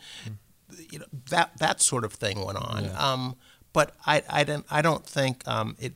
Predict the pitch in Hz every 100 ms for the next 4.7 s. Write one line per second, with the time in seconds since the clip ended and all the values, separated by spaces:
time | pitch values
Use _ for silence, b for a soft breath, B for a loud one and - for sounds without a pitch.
0 | - 127 131 131 - - 113 - - 120
1 | 113 107 110 110 107 - 117 104 - 113
2 | - 127 120 160 185 156 156 165 180 160
3 | - - - 135 120 - - 123 123 123
4 | 117 113 - - 117 110 107